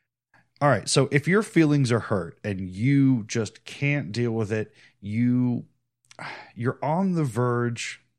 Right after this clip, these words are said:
of just fix, you know, s-, stocking up on diapers and doing a nonstop drive to Moto One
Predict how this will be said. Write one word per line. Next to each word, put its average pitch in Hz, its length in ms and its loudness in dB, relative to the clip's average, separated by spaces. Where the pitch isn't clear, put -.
of 98 540 -6
just - 340 -8
fix, - 460 -6
you 113 180 -2
know, 95 80 -4
s-, - 280 -10
stocking 127 540 -4
up 120 160 -4
on 107 120 -2
diapers 104 600 -4
and 95 200 -10
doing 101 240 -4
a 98 60 -6
nonstop 101 680 -6
drive 98 480 -6
to 107 100 -4
Moto 104 300 0
One 98 460 -4